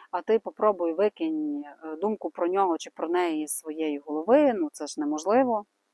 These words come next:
Ну, майже неможливо. Але можна, якщо дуже сильно захотіти.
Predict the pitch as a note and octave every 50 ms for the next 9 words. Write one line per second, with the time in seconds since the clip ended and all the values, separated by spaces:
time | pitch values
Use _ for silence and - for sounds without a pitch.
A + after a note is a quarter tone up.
0 | _ _ _ _ _ _ _ - G3+ G3 B3 F4+ A4 _ _ _ _ _ _ _
1 | - A3+ B3 A#3+ G#3 - - D3 D3+ D3 D3 D3 C#3+ - D3+ C#3+ C#3 C#3 C#3+ -
2 | _ _ _ _ _ _ _ _ _ _ _ _ - A3 A3+ A#3+ C4+ C#4+ C#4+ D#4
3 | E4+ E4+ D4+ A3+ F#3+ D3 D3+ - _ _ _ _ - F3 - - - E3+ D#3 D#3
4 | F#3 A3 A#3+ B3 A3+ - - - D#3+ E3 F3+ F#3+ F3+ E3 - D3 - - D#3 -
5 | - - C#3+ - - -